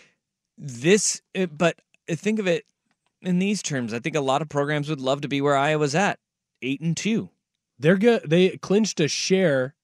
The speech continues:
Speaker 2: for the Big Ten West, and honestly, they should be nine and one.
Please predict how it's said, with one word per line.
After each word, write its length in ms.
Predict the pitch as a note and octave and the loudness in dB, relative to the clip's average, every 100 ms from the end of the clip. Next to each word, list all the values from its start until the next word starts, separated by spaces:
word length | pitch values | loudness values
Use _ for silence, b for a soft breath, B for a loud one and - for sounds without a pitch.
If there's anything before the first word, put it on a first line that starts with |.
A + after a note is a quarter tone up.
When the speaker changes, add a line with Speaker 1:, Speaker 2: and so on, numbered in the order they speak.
| _ | _
Speaker 2:
for 80 | - | -8
the 80 | D3 | -4
Big 280 | C#3 D3+ C3 - - | 0 0 -2 -12 -6
Ten 260 | C#3+ A#2+ | -4 -4
West, 380 | A#2+ G2+ A2+ - b b C#3+ b | -4 -6 -8 -14 b b -20 b
and 300 | F3 F#3+ F3 | 4 4 2
honestly, 400 | - G#3 B3+ G#3 | 0 2 2 2
they 140 | D#3+ E3 | 2 2
should 260 | - A3 | 2 0
be 120 | F#3 G#3 | 2 2
nine 260 | D#3+ D#3+ | 2 4
and 160 | E3 C#3+ | 4 2
one. 260 | E3 E3 | 0 -2